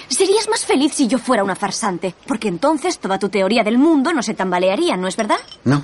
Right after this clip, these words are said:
Speaker 2: todo lo contrario. Si supieras cuánto me gustaría que no fueras una farsante.
Speaker 1: Oh, pero imagínate lo bochornoso que sería para ti.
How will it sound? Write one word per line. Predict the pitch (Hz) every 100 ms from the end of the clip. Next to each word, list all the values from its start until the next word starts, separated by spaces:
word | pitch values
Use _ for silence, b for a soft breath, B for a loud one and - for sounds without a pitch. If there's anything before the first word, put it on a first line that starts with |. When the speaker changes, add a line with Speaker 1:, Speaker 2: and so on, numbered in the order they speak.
| -
Speaker 2:
todo | 143 147
lo | 139
contrario. | 123 87 73 67 - - - - - - -
Si | -
supieras | 107 104 120 107
cuánto | - 120 107
me | 92
gustaría | 170 - 87 90
que | 185
no | 170
fueras | - 85 76
una | 85
farsante. | - - - - - - - - - - - - - - -
Speaker 1:
Oh, | 311 -
pero | - 330
imagínate | 302 294 381 427 440
lo | 330
bochornoso | 311 302 226 240 359 427
que | 302
sería | 262 220 359
para | 392 190
ti. | - 311